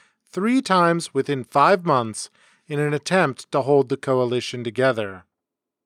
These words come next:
Protesters in the street were making demands for political reforms, and the economy was suffering from a decade of mismanagement and corruption under Lee Seung-man's administration.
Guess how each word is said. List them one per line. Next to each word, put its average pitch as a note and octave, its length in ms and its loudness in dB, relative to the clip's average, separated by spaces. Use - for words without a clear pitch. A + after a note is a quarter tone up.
Protesters F#3 720 2
in F#3+ 120 -2
the F#3+ 80 0
street C3 280 -6
were A#2+ 160 -6
making C#3 380 -4
demands C#3 380 -4
for C#3 160 -6
political C#3 480 -2
reforms, A2+ 680 -4
and C#3+ 120 -4
the D#3 80 2
economy A#3 480 2
was F#3 160 2
suffering C3 540 -2
from C3+ 200 -4
a C3 60 -2
decade D3+ 440 0
of C#3+ 100 -4
mismanagement C#3+ 880 -2
and D3 220 -6
corruption B2 640 0
under C3+ 200 -2
Lee E3 260 -2
Seung-man's D3+ 640 0
administration. B2 1160 -4